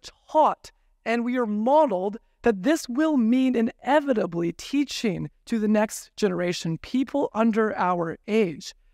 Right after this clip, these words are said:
We see this rings true in the biblical cycle. Paul comes to Jesus. He's taught the way of Jesus.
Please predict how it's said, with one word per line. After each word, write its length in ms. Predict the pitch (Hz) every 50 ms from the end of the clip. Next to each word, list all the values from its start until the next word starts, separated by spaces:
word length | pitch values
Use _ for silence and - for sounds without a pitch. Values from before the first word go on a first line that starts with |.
| _ _ _ _
We 120 | - 226 220
see 160 | - 262 254
this 180 | 247 240 - 226
rings 240 | 240 233 220 -
true 200 | - - - 240
in 60 | 233 226
the 80 | 208
biblical 440 | 180 202 202 180 185 170 - 180 160
cycle. 400 | - - 240 247 240 - 269 247
Paul 260 | - - 214 202 202
comes 320 | - - 208 185 180 - -
to 100 | 185 170
Jesus. 600 | 151 - 247 277 285 262 233 277 269 269 240 - _ _ _
He's 240 | - 202 175 - -
taught 360 | - - - 240 240 240 -
the 60 | 247
way 220 | 220 220 240 240 233
of 80 | 220
Jesus. 560 | 190 - 233 233 226 202 - 233 226 220 -